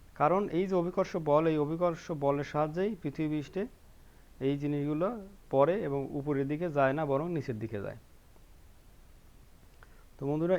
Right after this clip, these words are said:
এই ছিল আমাদের আজকের ভিডিও যে <clears throat> হেলির ধূমকেতু কত বছর পর পর দেখা যায় এবং পৃথিবী থেকে মানুষ পড়ে যায় না কেন। So আমরা শিখলাম কি? হেলির ধূমকেতু হলো পঁচাত্তর বছর পর পর দেখা যায়, আর পৃথিবী পৃষ্ঠ থেকে মানুষ পড়ে যায় না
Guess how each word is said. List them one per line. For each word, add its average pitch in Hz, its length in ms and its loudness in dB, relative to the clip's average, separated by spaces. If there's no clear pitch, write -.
এই 165 60 0
ছিল 175 180 -4
আমাদের 175 240 2
আজকের 151 380 0
ভিডিও 165 240 0
যে 160 160 0
<clears throat> 139 460 0
হেলির 160 260 4
ধূমকেতু 165 460 0
কত 156 140 2
বছর 151 260 0
পর 156 240 0
পর 143 100 2
দেখা 135 260 0
যায় 160 200 -2
এবং 143 240 2
পৃথিবী 185 340 -2
থেকে 175 340 -2
মানুষ 160 340 2
পড়ে 147 240 4
যায় 117 160 4
না 110 120 -2
কেন। 95 140 -8
So - 100 -12
আমরা 143 280 0
শিখলাম 170 300 -2
কি? 180 140 -6
হেলির 151 300 0
ধূমকেতু 156 480 -4
হলো 165 160 4
পঁচাত্তর 156 400 -2
বছর 165 240 -6
পর 143 120 0
পর 143 140 -2
দেখা 139 260 0
যায়, 180 200 -2
আর 117 240 4
পৃথিবী 165 240 -2
পৃষ্ঠ 180 200 -4
থেকে 175 140 0
মানুষ 160 280 0
পড়ে 156 220 2
যায় 151 180 4
না 170 120 0